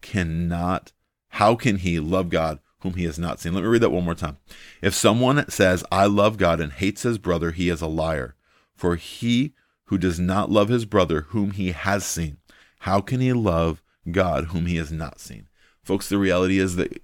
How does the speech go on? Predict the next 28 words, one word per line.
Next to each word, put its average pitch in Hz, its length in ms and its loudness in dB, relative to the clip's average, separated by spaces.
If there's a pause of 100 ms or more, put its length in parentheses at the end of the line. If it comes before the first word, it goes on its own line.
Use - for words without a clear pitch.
each 110 220 0
and 120 80 0
every 98 180 4
person 98 360 0
you 87 120 0
see 101 160 -2
was 87 200 0
created 85 400 -2
in 85 80 -4
the 82 100 -4
image 76 240 -8
of 71 100 -12
God. 76 300 -4 (220)
Whether 87 160 -4
you 92 100 0
want 85 160 -2
to 85 60 -2
believe 85 340 0
it 107 60 0
or 107 80 0
not, 104 200 0
whether 85 160 -2
you 80 100 -4
like 87 240 -4
that 107 140 0
idea 101 300 0
or 98 160 -4
not, 82 340 -4